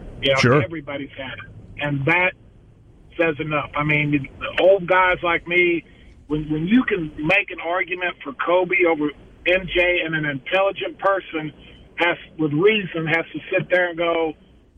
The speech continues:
Speaker 1: "You know, you got a point there. You, yeah, you got a point there." Yeah,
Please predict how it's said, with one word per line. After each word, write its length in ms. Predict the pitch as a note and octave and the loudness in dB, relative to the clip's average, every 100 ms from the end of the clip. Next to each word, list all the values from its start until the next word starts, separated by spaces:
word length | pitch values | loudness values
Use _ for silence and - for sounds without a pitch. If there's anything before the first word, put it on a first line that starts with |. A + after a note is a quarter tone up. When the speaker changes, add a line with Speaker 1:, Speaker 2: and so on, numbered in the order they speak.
| - _ | -20 _
Speaker 1:
"You 80 | D3+ | -2
know, 100 | E3+ | 2
you 140 | F3 D#3 | 2 2
got 180 | F3 - | 0 -2
a 40 | |
point 400 | - F#3+ E3+ C#3+ | 0 2 2 0
there. 360 | D3 C#3+ D3 D3 | -2 2 2 2
You, 200 | C#3 C3 | 0 0
yeah, 220 | D3+ D#3 | 2 2
you 140 | E3 D3+ | 0 0
got 180 | E3+ D#3+ | -2 -2
a 40 | |
point 400 | - F3+ E3+ - | -2 0 0 0
there." 420 | C#3+ C#3+ C#3+ C#3+ - - - - D3 | 0 2 2 0 -6 -18 -16 -4 2
Yeah, 200 | D#3+ | 2